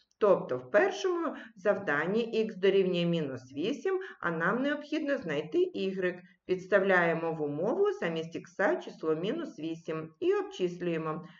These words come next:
Три четвертих треба помножити на мінус вісім. Для зручності можемо написати як мінус вісім перших. Далі можемо скоротити чотири та вісім на чотири.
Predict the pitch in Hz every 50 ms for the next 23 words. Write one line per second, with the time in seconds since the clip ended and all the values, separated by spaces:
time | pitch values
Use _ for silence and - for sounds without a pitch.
0 | _ _ _ - 220 220 220 220 - 190 - - - - 127 131 151 175 - -
1 | 330 - - - 226 214 202 220 220 220 - 247 254 262 262 254 247 220 196 175
2 | 165 160 160 - 131 135 - - - - _ _ 170 180 185 185 202 214 220 208
3 | 185 165 156 151 147 147 - - - 160 160 160 139 127 131 131 - - 196 202
4 | 208 202 - - - _ 214 208 220 220 294 359 392 370 - 214 208 202 220 196
5 | 196 190 185 190 190 180 180 175 170 170 170 185 170 175 - 175 165 165 - 165
6 | 160 156 160 - - 175 190 190 175 165 160 156 156 165 175 185 160 170 - -
7 | 147 139 131 139 - 160 135 113 110 110 110 - - 226 240 247 233 - - -
8 | - - - _ - - 170 190 254 302 339 302 240 208 196 202 202 185 196 190
9 | 190 190 190 190 - 202 202 214 220 220 233 214 185 170 180 165 170 - - 202
10 | - - 202 190 180 170 160 156 156 160 175 170 170 175 151 135 139 139 - -
11 | 170 160 165 170 165 160 165 - 175 151 - - - - 127 127 147 156 180 190
12 | 196 196